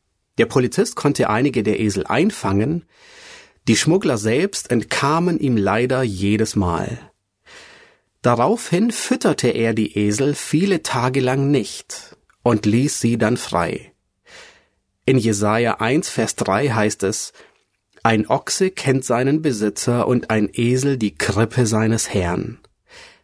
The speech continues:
Er nahm an, dass die Esel zu den Schmugglern zurückkehren würden. Und genauso, wie er es vorausgesagt hatte, führten die hungrigen Tiere die Polizei direkt zu dem Schmugglerring.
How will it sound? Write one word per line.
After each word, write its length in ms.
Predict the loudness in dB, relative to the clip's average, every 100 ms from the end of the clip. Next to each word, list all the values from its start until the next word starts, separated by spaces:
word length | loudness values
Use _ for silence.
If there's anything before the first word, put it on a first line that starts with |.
| _ _ -2
Er 160 | 2
nahm 220 | 2 2
an, 260 | 0 0 0
dass 160 | 0 -2
die 140 | 0
Esel 340 | 0 0 0 -2
zu 180 | 0
den 140 | 0 0
Schmugglern 560 | 0 0 0 0 0
zurückkehren 920 | -2 0 2 0 -2 -2 0 2 0 0
würden. 540 | 0 0 -2 -4 -10 _ -20 -20 -20 _ _ _
Und 160 | 0 2
genauso, 800 | 2 2 2 0 0 -2 -2 -2
wie 120 | -2
er 120 | -2 -2
es 200 | -4 -4
vorausgesagt 1120 | -2 0 2 0 -2 -2 0 2 0 -2 -4
hatte, 360 | -2 0 -2
führten 500 | -2 0 0 2 0
die 160 | 0 0
hungrigen 640 | 0 0 0 -2 -2 -4
Tiere 420 | -2 0 0 0
die 100 | -2
Polizei 640 | -2 0 0 0 0 2
direkt 800 | 0 -2 -2 0 0 -2 -6 -8
zu 240 | -10 0 2
dem 220 | 2 0
Schmugglerring. 720 | 0 0 0 -2 -2 -4 -8